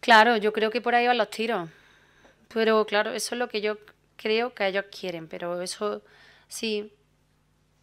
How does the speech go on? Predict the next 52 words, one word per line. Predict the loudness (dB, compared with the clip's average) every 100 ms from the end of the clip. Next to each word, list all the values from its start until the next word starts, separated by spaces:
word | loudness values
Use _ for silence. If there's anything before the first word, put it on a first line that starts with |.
| -12
digamos, | -10 -4 -2 0 4
o | 4
a |
lo | 2
mejor, | -2 -2 0 0 0 -4
no | -6
sé, | -6 -8 0
o | 2
a |
lo | 2
mejor | 0 0 0
hasta | 0 -4
que | -4
las | -2
lesiones | -4 -4 -8 -8
se | -10
estabilicen, | -8 -8 -6 -8 -6 -8 -8 -16 -20 -4
porque | -2 2 2 2 -2
de | -4
forma | -2 0 0
general | 0 2 2 2
las | -2
lesiones | -2 -4 -6
se | -8
estabilizan | -4 -2 0 2 2
al |
llegar | 2 0
a |
la | 0
vida | 0 0
adulta, | 0 -2 -4
pero | -4
hay | 0
personas | -2 -2 -2
a | -2
las | -2
que | -4
no | -4
se | -6
les | -8
estabilizan. | -6 -6 -8 -8 -10 -12 -20 -20 -4
También | 0 2 0
es | -4
que |
es | -6
todo | 2 2
un | 2
mundo, | 0 0 0
no | 2
es | 4
lo | 2
mismo | 2 2 0 -2